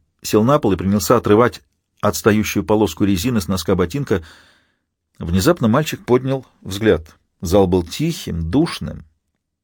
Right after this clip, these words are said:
Лампы в витринах отбрасывали на пол черные тени, где-то затарахтела вентиляционная труба. Билли пропал окончательно. Малыш стал кричать, на сей раз громче. «Может, пойти за ним?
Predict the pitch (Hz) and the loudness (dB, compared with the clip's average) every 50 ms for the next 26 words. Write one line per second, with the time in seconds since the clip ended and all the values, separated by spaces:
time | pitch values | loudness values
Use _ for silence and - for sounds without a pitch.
0 | _ _ _ _ _ _ _ - 98 110 131 151 151 135 - 104 98 92 82 80 | _ _ _ _ _ _ _ 0 4 4 6 4 4 2 0 -2 -2 -2 -2 -2
1 | 113 113 - 101 104 98 90 85 82 - 95 85 85 101 117 110 - - 98 95 | -4 -2 0 0 0 2 0 0 0 -2 -2 0 2 2 2 2 2 0 0 2
2 | 98 92 113 117 - - 95 87 - - 113 104 95 92 92 90 82 - - 147 | 2 4 4 2 2 0 -2 -4 0 2 2 2 4 2 0 0 -2 -2 0 0
3 | 151 123 104 - - - - - - _ _ _ _ _ _ 107 87 80 80 95 | 0 0 -2 -4 -6 -12 -20 -20 -20 _ _ _ _ _ _ -10 -8 -6 0 2
4 | 131 143 - - 104 87 101 101 - 107 104 - - - 120 104 95 85 95 95 | 2 2 2 0 -2 0 0 0 2 2 0 0 0 2 2 4 4 2 0 -2
5 | - 101 98 95 - - 107 95 92 92 92 85 82 - 98 92 90 117 143 147 | -2 -4 -6 -4 -2 0 0 2 2 0 -2 -2 -2 0 0 2 2 2 0 0
6 | 139 - _ _ _ _ _ _ _ _ _ _ _ _ - 87 85 120 151 180 | -2 -6 _ _ _ _ _ _ _ _ _ _ _ _ -12 -4 0 2 4 4
7 | 180 175 - 139 123 - - 135 135 123 - 127 117 - 117 92 80 82 73 73 | 4 4 4 2 2 2 2 2 2 2 0 -2 -2 -2 -2 -4 -4 -6 -10 -10
8 | 78 82 - _ _ _ _ _ _ _ _ _ 82 85 98 107 127 143 - - | -12 -16 -18 _ _ _ _ _ _ _ _ _ 0 2 4 6 6 4 2 2
9 | - 127 107 95 - 101 110 101 - - 156 170 170 - - 107 101 101 - 113 | 2 2 2 4 4 4 4 4 4 4 4 4 2 2 0 0 0 2 2 4
10 | 101 101 90 85 90 117 156 165 156 - 139 113 - - - - - - _ _ | 4 4 4 4 4 4 4 4 4 2 0 -2 -2 -6 -14 -20 -20 -20 _ _
11 | _ _ _ _ _ _ 95 92 - - - 113 110 - 113 104 117 123 139 160 | _ _ _ _ _ _ -8 -8 -4 -2 -2 -2 -2 -2 -2 0 0 0 0 0
12 | 170 175 | -4 -6